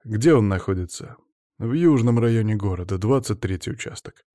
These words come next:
объяснил отец. "Хорошо, не переживайте, вытащу я его", — ответил я и сбросил звонок. Я проверил портмоне. Мало ли, что еще этот охламон натворил.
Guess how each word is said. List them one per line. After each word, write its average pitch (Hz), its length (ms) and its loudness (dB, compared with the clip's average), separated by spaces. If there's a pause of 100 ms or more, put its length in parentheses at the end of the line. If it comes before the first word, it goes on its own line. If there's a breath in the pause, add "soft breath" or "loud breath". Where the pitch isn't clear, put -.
(120)
объяснил 95 640 -6
отец. - 640 -12 (1300)
"Хорошо, 120 540 2
не 120 220 2
переживайте, 90 840 -6 (140 loud breath)
вытащу 113 580 -2
я - 160 -12
его", — - 500 -14 (640)
ответил 98 560 -2
я 131 200 4
и 127 80 4
сбросил 92 520 -4
звонок. 104 580 -12 (1160)
Я 127 320 2
проверил 147 500 4
портмоне. 107 760 -2 (280)
Мало 170 560 0
ли, 165 260 0
что - 260 -2
еще 139 440 2
этот 110 400 -2
охламон 98 760 0
натворил. 98 560 -6